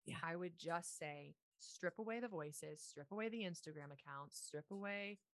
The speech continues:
Speaker 2: everything that <laughs> Lifeway is producing. <laughs>
Speaker 1: Yeah. <laughs>
Speaker 2: And, and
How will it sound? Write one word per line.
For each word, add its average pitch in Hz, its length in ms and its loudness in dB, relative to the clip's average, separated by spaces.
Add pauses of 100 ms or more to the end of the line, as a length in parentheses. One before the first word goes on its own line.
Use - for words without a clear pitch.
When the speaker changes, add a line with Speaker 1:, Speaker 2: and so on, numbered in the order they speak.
(240)
Speaker 2:
everything 185 600 2
that 180 200 6 (220)
<laughs> - 200 -18
Lifeway 185 480 6
is 190 100 -2
producing. 226 640 8 (200)
<laughs> 330 300 12
Speaker 1:
Yeah. 262 340 12
<laughs> 370 460 12 (420)
Speaker 2:
And, 233 240 10 (200)
and 208 200 6